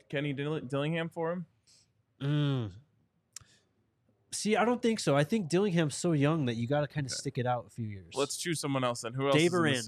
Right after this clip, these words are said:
Speaker 1: tier?
Speaker 2: then. I'd prob-, I'd say Scott Satterfield's a better coach than Dave Aranda.
Speaker 1: Okay. Wh-, who else is in the C right now?
Speaker 2: Uh, Matt Campbell,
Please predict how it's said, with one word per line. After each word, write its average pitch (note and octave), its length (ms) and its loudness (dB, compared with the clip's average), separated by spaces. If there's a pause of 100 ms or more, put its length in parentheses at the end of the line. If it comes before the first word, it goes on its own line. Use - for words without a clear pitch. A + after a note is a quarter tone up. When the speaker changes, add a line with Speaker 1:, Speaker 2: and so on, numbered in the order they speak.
(120)
Speaker 1:
tier? - 0 - (140)
Speaker 2:
then. F#2+ 140 -16 (840)
I'd D3+ 240 2
prob-, F3 220 4 (180)
I'd D3+ 160 2
say F3+ 120 0
Scott D#3 260 2
Satterfield's C3+ 460 2
a A#2 40 0
better A#2 180 2
coach A2 260 -2
than A2+ 80 -4
Dave G#2+ 200 -2
Aranda. - 420 -8 (160)
Speaker 1:
Okay. A2 260 2
Wh-, C3 260 0
who D3+ 120 4
else C#3+ 180 0
is A#2+ 120 -8
in A#2 140 -2
the A2 240 -2
C A2 440 -6
right F2+ 180 -2
now? E2+ 200 -4
Speaker 2:
Uh, B2+ 300 2
Matt C#3+ 320 0
Campbell, F3+ 1080 0